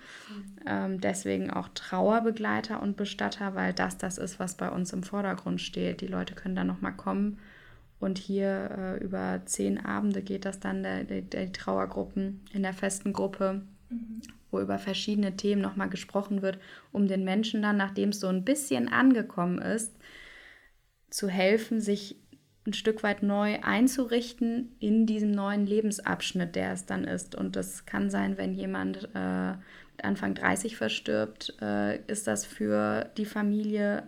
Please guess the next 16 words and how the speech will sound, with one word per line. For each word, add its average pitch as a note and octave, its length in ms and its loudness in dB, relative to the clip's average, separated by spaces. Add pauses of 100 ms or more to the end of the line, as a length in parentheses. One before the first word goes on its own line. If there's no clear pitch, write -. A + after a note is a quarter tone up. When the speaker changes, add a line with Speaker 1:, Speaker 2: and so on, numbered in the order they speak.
Speaker 2:
ein G#3 160 0
anderer G3+ 280 2
Lebensabschnitt. G3+ 840 0 (520)
Ähm, G2+ 420 2
und G3 140 0
genauso G2+ 360 4
ist G3+ 120 -2
es G3+ 120 -4
ein G#3 80 0
anderer G3+ 300 2
Lebensabschnitt, G3+ 800 0
wenn G3 140 2
man F#3+ 340 0
seinen F#3+ 260 -2
Partner G3 440 -2
von F#3+ 520 -4